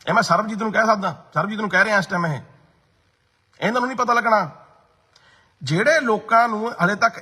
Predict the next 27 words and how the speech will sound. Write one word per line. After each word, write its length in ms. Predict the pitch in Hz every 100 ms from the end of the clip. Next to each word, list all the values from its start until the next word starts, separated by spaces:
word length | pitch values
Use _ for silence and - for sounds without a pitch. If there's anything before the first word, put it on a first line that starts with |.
| -
ਇਹ 180 | 185
ਨਹੀਂ 120 | 269 285
ਪਤਾ 200 | 233 220
ਲੱਗਿਆ 300 | 196 180 190
ਵੀ 120 | 214
ਚੁਰਾਸੀ 460 | 220 196 180 180
ਵਾਲੇ 200 | 190 202 -
ਅਟੈਕ 320 | 170 165 175
ਕਰਨੇ 280 | 175 175 185
ਵਾਲੇ 160 | 180 180
ਵੀ 60 |
ਪੰਜਾਬ 480 | 180 180 165 160 160
ਦੇ 120 | 175
ਵਿੱਚ 220 | 175 170 190
ਕਾਂਗਰਸ 420 | - 165 170 156
ਪਾਰਟੀ 400 | 156 160 156 185
ਖਤਮ 260 | - 160 170
ਹੋਣੀ 160 | 170 175
ਚਾਹੀਦੀ 280 | 170 160 202
ਆ, 60 |
ਸੱਤ 320 | 220 165 156
ਸੀਟਾਂ 340 | 185 175 156 180
ਦੇਤੀਆਂ 300 | 180 180 208
ਪੰਜਾਬੀਆਂ 400 | 214 202 185 208
ਨੇ 60 |
ਉਹਨਾਂ 180 | 220 220
ਨੂੰ। 140 | 190